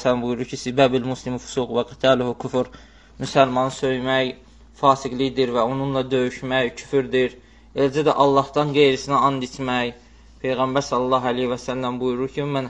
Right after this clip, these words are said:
hələfə bi qeyrillah fəqad kəfərə əv əşrək." Kim Allahdan qeyrisinə and içərsə, ya küfr edib, ya da şirk. Yəni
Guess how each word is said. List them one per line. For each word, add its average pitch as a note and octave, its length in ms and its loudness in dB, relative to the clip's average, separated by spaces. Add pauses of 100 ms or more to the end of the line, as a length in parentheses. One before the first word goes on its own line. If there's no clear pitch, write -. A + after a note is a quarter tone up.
hələfə B2+ 360 -2
bi B2+ 80 -4
qeyrillah B2 400 -2
fəqad - 320 -10
kəfərə B2+ 340 -4 (100)
əv B2+ 100 -2 (100)
əşrək." - 300 -8 (440)
Kim C#3 180 -4
Allahdan B2+ 440 0
qeyrisinə B2 420 -4
and A#2+ 120 -6
içərsə, B2+ 420 -4
ya C#3 120 0
küfr - 360 -8
edib, C3+ 160 -4
ya C#3+ 140 2
da C#3 80 0
şirk. - 320 -6 (520)
Yəni C#3 200 0